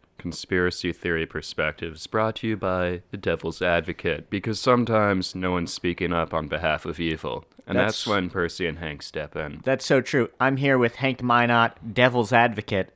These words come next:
Speaker 2: and I'm Percy, Contrarian Kelliter. Let's get down to work. Mueller probe, what do you got?
Speaker 1: Well,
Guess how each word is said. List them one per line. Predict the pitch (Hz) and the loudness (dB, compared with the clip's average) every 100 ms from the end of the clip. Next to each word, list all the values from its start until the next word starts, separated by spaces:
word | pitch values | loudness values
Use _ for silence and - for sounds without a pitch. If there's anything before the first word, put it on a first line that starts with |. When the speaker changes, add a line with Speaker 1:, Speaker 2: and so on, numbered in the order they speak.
| - | -6
Speaker 2:
and | 107 | 2
I'm | 117 110 | 4 2
Percy, | 104 - 123 - 101 95 | 0 2 2 2 -4 -4
Contrarian | - 131 120 - 123 117 110 98 | -4 0 0 2 4 6 4 0
Kelliter. | 92 120 110 87 82 - _ _ | -2 0 0 0 -4 -6 _ _
Let's | - 120 - | 0 2 2
get | 117 | 0
down | - 113 104 | 4 4 4
to | |
work. | 101 113 98 - - - - - - _ _ _ _ _ _ _ - | 4 4 4 0 -14 -20 -20 -20 -20 _ _ _ _ _ _ _ 0
Mueller | 131 175 127 | 6 6 6
probe, | - 107 82 80 - - _ _ | 4 2 2 -4 -12 -20 _ _
what | 104 | 2
do | 120 | 6
you | 131 | 6
got? | 120 117 107 - - - _ - _ _ | 8 8 8 4 -6 -20 _ -20 _ _
Speaker 1:
Well, | - 120 131 120 101 92 | 0 6 8 8 6 4